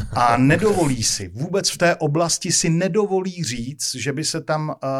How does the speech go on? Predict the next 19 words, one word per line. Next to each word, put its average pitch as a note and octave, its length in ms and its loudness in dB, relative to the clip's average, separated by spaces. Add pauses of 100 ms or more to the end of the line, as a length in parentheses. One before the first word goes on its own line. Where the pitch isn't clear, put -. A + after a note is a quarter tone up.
(320)
jaderná C#3+ 640 -4
elektrárna C#3 640 -4
nestavěla, C#3+ 680 -4 (440)
nebo A#2+ 260 -4
že A#2+ 140 -2
by A#2+ 140 -4
to B2 160 -6
bylo A#2+ 320 -4
neekonomické. B2 960 -2
Prostě - 440 -8
tady A#2 300 -8
je B2+ 120 -4
to C3+ 380 -4
zázemí, B2 840 -2 (920)
eh, A2 840 -4 (320)
pro - 140 0
tu C3 180 -2
jadernou C3 720 2
energetiku C3+ 1120 -2